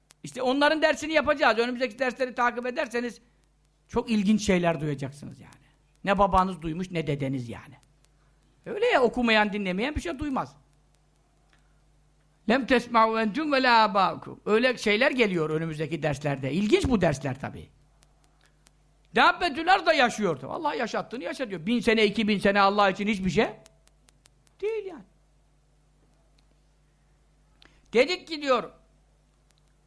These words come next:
"Veyle ki ma enti." Yalnız hayvan ama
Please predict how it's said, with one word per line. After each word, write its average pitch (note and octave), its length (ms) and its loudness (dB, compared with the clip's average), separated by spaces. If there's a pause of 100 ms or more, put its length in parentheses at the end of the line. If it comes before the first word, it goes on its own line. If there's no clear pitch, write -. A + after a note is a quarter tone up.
(520)
"Veyle F#4+ 440 2
ki C4+ 420 -6
ma C#4+ 160 4 (140)
enti." C4 360 -6 (1000)
Yalnız D#4 420 2 (1040)
hayvan B3+ 480 4 (120)
ama D#4 360 4